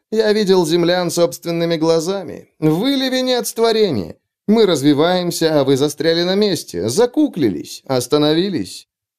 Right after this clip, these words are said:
Юноша рассмеялся Кайлу в лицо. "Вы боялись, что ваша ложь станет очевидна всем. Так оно и случилось. Я видел вас, я узнал вас. Я сильнее и храбрее любого из тех, кто здесь сидит, и знаешь почему?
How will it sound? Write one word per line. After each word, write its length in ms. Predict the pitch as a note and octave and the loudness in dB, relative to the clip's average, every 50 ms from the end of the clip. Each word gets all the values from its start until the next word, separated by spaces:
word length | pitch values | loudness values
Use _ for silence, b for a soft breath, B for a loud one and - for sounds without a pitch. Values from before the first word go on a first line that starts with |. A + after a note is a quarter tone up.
| _ - | _ -2
Юноша 640 | A#2+ A#2 A2+ C3+ D3 D3+ D#3 D3+ C#3 C#3+ - C#3+ C3+ | -2 0 2 4 4 4 4 2 0 0 0 0 2
рассмеялся 840 | C3+ B2+ B2+ - - A#2+ B2 A#2 B2 B2+ B2+ B2 A2+ - A#2+ A2+ | 2 0 -4 -6 -6 -4 -2 0 2 2 2 2 0 -2 -4 -4
Кайлу 420 | G2+ - G2+ F#2 F2+ F2+ F2+ F#2 F#2 | -2 -2 -2 -2 -2 -2 -2 -4 -4
в 60 | F#2 | -4
лицо. 440 | G2 G2 F#2 - - - - - _ _ _ _ _ _ _ _ - - | -4 -4 -6 -6 -12 -12 -12 -14 _ _ _ _ _ _ _ _ -6 -4
"Вы 240 | A3 A3 G#3 A#3+ G#3+ | -2 0 0 0 0
боялись, 520 | G#3 A3+ A3 A3 A#3+ B3 B3 B3+ A#3+ G#3 | 2 2 2 2 2 0 0 -2 -4 -4
что 220 | - - - A3 G#3+ | -6 -2 -2 0 2
ваша 280 | G#3+ G#3 - G3+ G3 | 2 0 0 0 2
ложь 280 | F#3+ F#3 G3 G#3 A3+ A3 | 2 2 2 0 -2 -4
станет 380 | - - G#3+ G#3 G3+ G3 F#3+ | -4 -4 -2 -2 -2 -2 -2
очевидна 460 | F#3 E3+ - E3+ D#3+ D3+ D3 C3+ B2 G#2+ | -2 -2 -2 0 2 2 2 0 -2 -4
всем. 320 | - - - D2+ - - _ _ _ _ _ _ - | -6 -8 -10 -10 -10 -12 _ _ _ _ _ _ -2
Так 220 | - A#2+ B2 - | 0 0 2 2
оно 160 | C#3 D3 D#3+ | 0 0 0
и 40 | E3 | 0
случилось. 640 | E3 - F3+ F#3+ F#3+ - A3 G#3+ F#3+ A2 F#2 - - _ _ _ _ _ _ - | -2 0 -2 -2 -2 -2 -4 -4 -2 -2 -4 -4 -10 _ _ _ _ _ _ -2
Я 160 | A#3 A#3+ A#3+ | 0 0 2
видел 300 | A#3+ C4+ B3+ F3+ C#3+ A2+ | 2 2 2 2 2 0
вас, 380 | G2 G2 E2 - - - - _ _ - | 0 -2 -6 -8 -10 -16 -16 _ _ -6
я 220 | - B2+ C3 B2+ | -2 0 2 2
узнал 480 | B2 A#2 B2 A2 A#2 D3 F3 E3+ B2 F#2+ | 2 2 0 0 0 0 0 0 -2 -2
вас. 300 | E2 D#2 E2+ - - _ _ _ _ _ _ - | -4 -6 -10 -12 -18 _ _ _ _ _ _ -4
Я 220 | A#2+ C3 C#3 C3+ A#2+ | 0 0 0 0 0
сильнее 680 | - C#3+ D3 C3 A#2 A2 A2+ A2 A#2+ C#3 D#3+ D3+ C3+ | 2 2 2 2 2 0 0 0 0 0 0 0 -2
и 60 | B2+ | -2
храбрее 480 | - - A2+ G#2+ G#2 A2+ C3 C#3 C#3+ C#3 | -2 0 0 0 0 0 0 0 0 0
любого 380 | B2+ B2+ A#2+ B2 C3 B2+ C3+ | 0 0 2 2 2 2 2
из 180 | C#3 C3+ C3 - | 2 0 -2 -2
тех, 200 | - D3+ D3+ C#3+ | -2 -2 -2 -2
кто 200 | - - D#3+ D#3 | -2 -2 -2 -2
здесь 260 | C3+ C#3 D#3+ D3+ C#3+ | 0 0 -2 -2 -2
сидит, 320 | - D#3 E3+ E3+ G#3 G3 - | -2 -4 -2 -2 -2 -2 0
и 80 | F3 | -2
знаешь 300 | E3+ E3+ A3 A#3+ A3 - | 0 0 -2 -2 -4 -6
почему? 440 | - G2+ - - E2+ F2 - - | -8 -12 -10 -10 -14 -14 -16 -20